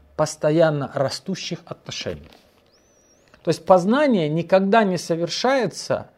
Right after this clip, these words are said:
только в одной позиции. «Ну, я уже верю в Бога.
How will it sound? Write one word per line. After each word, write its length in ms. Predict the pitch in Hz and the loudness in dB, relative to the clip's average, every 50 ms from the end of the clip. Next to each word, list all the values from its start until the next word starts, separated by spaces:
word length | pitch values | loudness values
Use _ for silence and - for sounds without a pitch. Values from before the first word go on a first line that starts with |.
| _ _ | _ _
только 320 | - 202 196 202 - 202 180 | 2 2 2 4 4 2 4
в 100 | 160 180 | 6 6
одной 400 | 180 170 165 175 202 220 226 - | 6 6 4 2 4 4 4 4
позиции. 800 | - - 202 196 185 160 175 196 165 139 - - - - 95 87 | 4 4 4 4 4 2 0 0 0 -2 -4 -8 -8 -6 -6 -6
«Ну, 220 | 90 139 254 339 | -4 -2 0 2
я 180 | 311 214 202 233 | 4 4 6 6
уже 220 | 240 208 156 170 | 6 6 6 4
верю 240 | 160 165 180 170 165 | 4 4 2 2 2
в 60 | 139 | 0
Бога. 320 | 110 90 92 82 - - | 0 -2 -4 -4 -6 -14